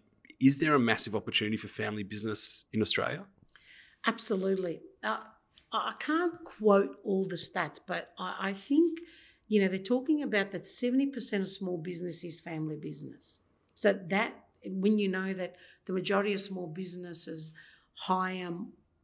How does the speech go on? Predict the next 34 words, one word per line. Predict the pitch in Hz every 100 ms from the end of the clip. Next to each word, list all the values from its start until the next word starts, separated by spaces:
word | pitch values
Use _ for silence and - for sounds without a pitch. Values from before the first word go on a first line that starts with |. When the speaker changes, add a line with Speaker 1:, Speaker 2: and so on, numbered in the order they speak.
| _ -
Speaker 2:
the | 180
most | 170 175 185 180 -
employees | 190 185 190 170 180 175 160 160
Australia-wide, | 156 185 170 160 160 220 190 - - 269 - _ _ -
that's | 185 - 185
relevant. | 170 175 170 156 - - _ _ - - - - -
Um, | 185 180 180 175 - _ _ _ -
you | 233
know, | 254
the | 220
biggest | 196 285 320 320
opportunity | 269 - 240 220
for | 214
family | - 196 190 185 165
business | 180 180 180 -
is | 165
to | -
have | 170 160
really | 180 185
good | 156 156 -
governance, | 170 160 147 - - - - _ _ - - _ -
because | 202 220 202 196 190 -
traditionally, | 226 175 226 - 262 254 240
you | 220 214
know, | 196 202
with | 202 196
the | 190
family, | 190 190 196 196 190
you | 190 185
get | 190 175
a |
lot | 190 190
of | 190
passion | - 208 247 277 302 311